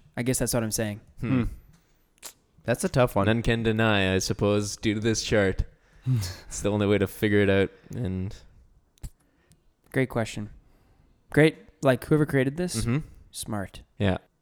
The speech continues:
Speaker 1: Tim, are you still deciding? You look like you're deep in thought.
Speaker 3: I think I'm okay with where I am.
Speaker 1: Where are you?
Speaker 3: <laughs> I,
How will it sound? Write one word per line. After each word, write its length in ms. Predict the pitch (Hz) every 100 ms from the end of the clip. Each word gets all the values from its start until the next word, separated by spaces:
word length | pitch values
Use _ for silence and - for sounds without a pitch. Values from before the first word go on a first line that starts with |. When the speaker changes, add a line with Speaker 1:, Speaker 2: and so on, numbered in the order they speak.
| _ _ -
Speaker 1:
Tim, 160 | 131
are 40 | 117
you 100 | 117
still 200 | - 120
deciding? 360 | 113 113 127
You 140 | 120 113
look 120 | 117
like 120 | 113
you're 100 | 104
deep 260 | 98 113 107
in 120 | 104
thought. 280 | 92 95 - _ _ _ -
Speaker 3:
I 60 | 160
think 140 | 160
I'm 140 | 101 98
okay 260 | 92 95
with 160 | 98 98
where 120 | 104
I 60 | 95
am. 240 | 95 104 - -
Speaker 1:
Where 180 | 131
are 80 | 156
you? 140 | 123 117 - - - - -
Speaker 3:
<laughs> 540 | - - - - _ -
I, 220 | 139